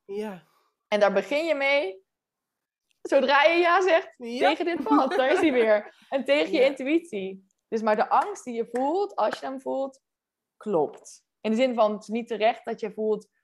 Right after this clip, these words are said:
Speaker 2: "Kan ik het wel?" Want ja, je kan het. Maar dat die in je lichaam zit, dat is een feit. Dat voel je. En dat is oké. En dat mag er zijn.
Speaker 1: Ja.
Speaker 2: Dus
Speaker 1: Ja, precies. Het, het mag
Speaker 2: dat.
Speaker 1: ook spannend zijn.
Speaker 2: Ja,
Speaker 1: Het mag ook
Speaker 2: want
Speaker 1: spannend
Speaker 2: je
Speaker 1: zijn.
Speaker 2: groeit.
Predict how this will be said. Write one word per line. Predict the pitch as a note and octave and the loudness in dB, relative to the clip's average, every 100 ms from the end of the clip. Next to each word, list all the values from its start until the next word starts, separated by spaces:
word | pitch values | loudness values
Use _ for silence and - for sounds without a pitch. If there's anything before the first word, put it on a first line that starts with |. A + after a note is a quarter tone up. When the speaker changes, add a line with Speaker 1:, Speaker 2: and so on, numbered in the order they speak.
| _ - | _ -10
Speaker 2:
"Kan | G3+ G#3+ | -6 -6
ik | |
het | G#3+ G3+ | -8 -2
wel?" | F3+ | -2
Want | F#3 F#3 | -2 -6
ja, | G#3+ | -6
je | G#3 G#3 | -8 -6
kan | G3 G#3 | -6 -6
het. | A3 - _ _ _ | -10 -10 _ _ _
Maar | G3+ G3 G3 G3+ - _ _ _ _ | -2 0 0 -4 -14 _ _ _ _
dat | - G3 G#3 | -4 0 2
die | A3+ - | 0 -4
in | A3 | -2
je | G3 | 0
lichaam | B3+ C#4+ C#4+ | -2 -4 -10
zit, | C4+ C#4 - _ _ _ _ | -6 -8 -10 _ _ _ _
dat | - A3 | -4 -4
is | A3 | -2
een | G3+ | -8
feit. | - A#3+ G3 F#3 _ _ - | -4 -2 -2 -8 _ _ -6
Dat | F#3+ | -6
voel | F#3+ C#4 D4+ | -2 -2 0
je. | G#3+ C#3+ - - | -2 -4 -6 -18
En | - F#3+ | -12 -4
dat | G3 G3+ _ - | -4 -4 _ -6
is | G#3 | -4
oké. | G3 F#3+ - - E3 | -2 -4 -4 -6 -6
En | |
dat | F3 | -10
mag | F3+ F3+ | -12 -12
er | G3 | -12
zijn. | G#3 F#3 G3 G3+ _ _ _ _ _ | -10 -10 -12 -20 _ _ _ _ _
Speaker 1:
Ja. | G3+ F#3+ - _ | -18 -18 -18 _
Speaker 2:
Dus | - F3+ F3 - _ _ | -10 -10 -12 -20 _ _
Speaker 1:
Ja, | C4+ C4+ | -8 -8
precies. | B3 A3+ C4 | -10 -14 -14
Het, | A3 G#3+ _ | -16 -20 _
het | - | -18
mag | G3+ A3 | -12 -10
Speaker 2:
dat. | G3+ F3 | -8 -10
Speaker 1:
ook | F#3+ | -12
spannend | - - F#3+ F3 E3 | -18 -16 -14 -14 -18
zijn. | E3+ - F3 F3 _ _ _ _ | -20 -18 -20 -20 _ _ _ _
Speaker 2:
Ja, | F3 G3+ C4 C4+ F#3+ | -12 -8 -6 -8 -8
Speaker 1:
Het | D#3+ | -10
mag | A#3+ - | -14 -18
ook | - | -8
Speaker 2:
want | G#3 | -8
Speaker 1:
spannend | G#3+ G#3+ | -8 -10
Speaker 2:
je | A3+ | -10
Speaker 1:
zijn. | |
Speaker 2:
groeit. | A#3+ D#4+ B3+ F3 A3 - | -6 -6 -4 -8 -10 -18